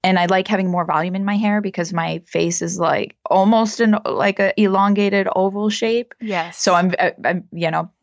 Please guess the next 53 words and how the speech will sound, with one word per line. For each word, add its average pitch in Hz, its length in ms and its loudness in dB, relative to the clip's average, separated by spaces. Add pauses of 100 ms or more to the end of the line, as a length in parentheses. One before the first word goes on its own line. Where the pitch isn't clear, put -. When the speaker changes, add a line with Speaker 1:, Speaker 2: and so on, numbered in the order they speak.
(120)
Speaker 1:
and 175 240 2
so 170 520 0
having 175 340 -6
volume 165 320 -2
in 160 80 -8
my 160 100 -6
hair 160 200 -6
is 156 180 -8
really, 156 600 -2 (120)
uh, 156 160 -2
helpful, 160 380 -2
which 190 160 0
is 202 120 4
hysterical 180 600 0
'cause - 120 -10
I 160 60 -2
had 165 160 -4
very 160 220 -2
long 156 180 -4
straight 156 300 -4
hair 165 100 0
my 156 140 -4
whole 160 160 -2
life. 160 360 -4 (120)
Um, 156 340 -2
and 233 140 4
it - 60 4
was 208 220 0
lovely. 196 440 0
Speaker 2:
Yeah, 233 160 -2
you 196 160 -6
did. 214 260 -10
Speaker 1:
But, 175 300 2 (880)
uh, 170 260 -2
yeah, 180 200 0
so 175 160 -10
now 165 120 -6
I 180 100 -2
have 180 120 -8
really 170 200 -6
short 170 360 -10
hair 151 360 -4
and 156 120 -4
I 156 80 -4
don't 165 280 0
condition 165 480 0
it. 156 140 2
I 156 80 2
don't 165 160 4
even 175 200 2
comb 151 280 0
it - 160 -2
usually, - 640 -2